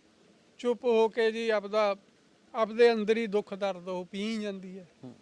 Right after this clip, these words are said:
Speaker 1: ਹੈਂ ਜੀ, ਲੇਕਿਨ ਉਹਦਾ ਅੰਦਰ ਤਾਂ ਨਹੀਂ ਠਰਿਆ, ਅੰਦਰੋਂ ਤਾਂ ਨਹੀਂ ਉਹ ਹੋਇਆ ਜੀ।
Speaker 2: ਹਾਂ, ਬਿਲਕੁਲ।
Speaker 1: ਹੈਂ ਜੀ, ਉਹ ਅੰਦਰੋਂ ਘੁੱਟੀ ਰਹਿੰਦੀ ਹੈ। ਫਿਰ ਕਹਿ ਦੇਣਗੇ, "ਹੁਣ ਭੂਤ ਤਾਂ ਚੁੱਪ ਹੋ ਗਿਆ, ਬੋਲਦਾ ਹੀ ਨਹੀਂ।" ਹੈਂ ਜੀ।
Speaker 2: ਬਿਮਾਰੀ ਕੋਈ ਹੋਰ ਹੁੰਦੀ ਹੈ।
Speaker 1: ਬਿਮਾਰੀ ਕੋਈ ਹੋ-,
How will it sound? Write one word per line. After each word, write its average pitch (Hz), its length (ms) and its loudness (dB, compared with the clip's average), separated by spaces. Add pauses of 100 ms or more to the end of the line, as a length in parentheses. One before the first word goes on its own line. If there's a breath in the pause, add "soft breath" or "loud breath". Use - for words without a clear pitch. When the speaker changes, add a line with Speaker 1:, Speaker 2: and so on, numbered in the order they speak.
(380)
Speaker 1:
ਹੈਂ 208 100 -4
ਜੀ, 262 160 -8 (380)
ਲੇਕਿਨ 196 380 -4
ਉਹਦਾ 240 500 -2
ਅੰਦਰ 202 300 -4
ਤਾਂ 262 200 -4
ਨਹੀਂ 247 140 -6
ਠਰਿਆ, 117 360 -18 (580)
ਅੰਦਰੋਂ 202 340 -2
ਤਾਂ 240 140 -4
ਨਹੀਂ 220 140 -6
ਉਹ 135 320 -8
ਹੋਇਆ 120 220 -14
ਜੀ। 139 160 -20 (160)
Speaker 2:
ਹਾਂ, 90 80 -20 (160)
ਬਿਲਕੁਲ। 120 320 -12
Speaker 1:
ਹੈਂ 180 140 -2
ਜੀ, 262 200 -8 (400)
ਉਹ 247 220 -6
ਅੰਦਰੋਂ 262 340 2
ਘੁੱਟੀ 240 380 -4
ਰਹਿੰਦੀ 139 400 -14
ਹੈ। 123 80 -20 (580)
ਫਿਰ 220 220 2
ਕਹਿ 220 180 2
ਦੇਣਗੇ, 233 300 0
"ਹੁਣ 208 180 0
ਭੂਤ 202 340 -10
ਤਾਂ 190 160 -2
ਚੁੱਪ 170 280 -14
ਹੋ 160 200 -8
ਗਿਆ, 160 160 -6
ਬੋਲਦਾ 143 440 -10
ਹੀ 147 80 -10
ਨਹੀਂ।" 143 220 -12 (760)
ਹੈਂ 170 100 -8
ਜੀ। 226 120 -10 (300)
Speaker 2:
ਬਿਮਾਰੀ 185 280 6
ਕੋਈ 196 160 6
ਹੋਰ 151 180 2
ਹੁੰਦੀ 95 180 -8
ਹੈ। - 40 -14
Speaker 1:
ਬਿਮਾਰੀ 220 440 0
ਕੋਈ 277 220 -4
ਹੋ-, 180 140 -6